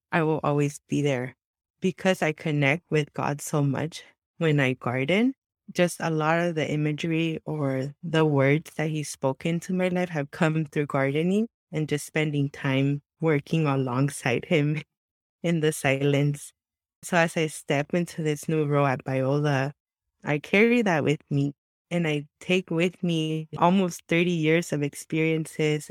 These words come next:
of depth and community, not to inform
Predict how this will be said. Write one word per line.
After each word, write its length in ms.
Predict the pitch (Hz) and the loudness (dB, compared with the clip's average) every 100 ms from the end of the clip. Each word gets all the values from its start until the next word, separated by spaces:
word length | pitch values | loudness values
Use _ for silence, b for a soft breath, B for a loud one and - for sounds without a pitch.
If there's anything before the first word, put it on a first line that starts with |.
| - | -6
of 260 | 151 147 - | -6 -6 -2
depth 340 | 139 147 156 - | 0 0 -2 -6
and 160 | 147 | -8
community, 760 | - 160 147 147 156 165 185 208 _ _ _ _ 208 | -6 -2 0 2 0 0 -4 -6 _ _ _ _ 0
not 180 | 226 - | 0 2
to 120 | 233 | 2
inform 800 | 180 156 - 156 170 175 175 | 2 -2 -2 0 2 2 0